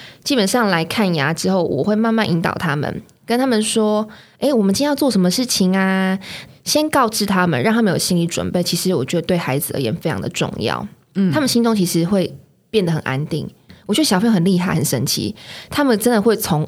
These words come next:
Speaker 1: 恶魔变天使。那我很多小朋友，就是很多小朋友病人，他们到最后都会愿意自己乖乖来看牙齿。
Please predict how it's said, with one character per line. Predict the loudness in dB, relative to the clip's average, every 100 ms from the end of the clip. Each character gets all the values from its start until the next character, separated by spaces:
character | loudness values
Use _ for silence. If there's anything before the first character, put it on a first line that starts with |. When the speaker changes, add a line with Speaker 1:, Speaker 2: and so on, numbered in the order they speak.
| 2
Speaker 1:
恶 | 2
魔 | 2 0 0
变 | 0 2
天 | 2 2 0
使。 | -2 -2 -6 -10 _ _ -20 -20 -14 -2
那 | 0 2
我 | 2
很 | 2
多 | 2
小 | 2 2
朋 | 2
友， | 0
就 | 0
是 | 0 0 2
很 | 2
多 | 2 0 0
小 | 0
朋 | 2 0
友 |
病 | 2 0
人， | 0 -2 -6 -12 -4
他 | -2
们 | 2
到 | 2
最 | 2 2 2
后 | 2
都 | 2 2
会 | 2 2
愿 | 2 2
意 | 0 0
自 | -4
己 | -4
乖 | -4 -2
乖 | 0
来 | -2
看 | -2 -4 -2
牙 | -6 -4
齿。 | -6 -8